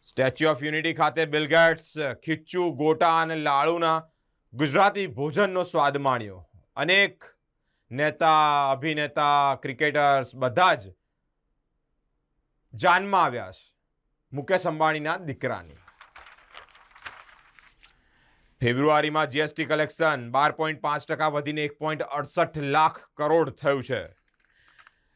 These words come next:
બેંગલુરુના રામેશ્વર કાફેમાં જ બોમ્બ બ્લાસ્ટ થયો છે. નવને ઈજા થઈ છે. જાનહાનિ ખૂબ મોટી થવાની હતી, તે ટળી ગઈ છે. આઈ પી એલની એક મેચ અને આ પ્રસારણ હકનું મૂલ્ય રૂપિયા એકસો ને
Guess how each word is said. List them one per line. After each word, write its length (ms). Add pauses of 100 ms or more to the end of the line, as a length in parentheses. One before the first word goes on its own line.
(480)
બેંગલુરુના 680
રામેશ્વર 520 (360)
કાફેમાં 520
જ 100 (140)
બોમ્બ 280
બ્લાસ્ટ 300
થયો 280
છે. 140
નવને 520 (180)
ઈજા 280
થઈ 160
છે. 180
જાનહાનિ 560
ખૂબ 260 (140)
મોટી 320
થવાની 320
હતી, 140
તે 120
ટળી 300
ગઈ 160
છે. 100 (1800)
આઈ 220
પી 120
એલની 320
એક 100 (120)
મેચ 440 (140)
અને 160
આ 120
પ્રસારણ 420
હકનું 360
મૂલ્ય 300
રૂપિયા 440
એકસો 300
ને 60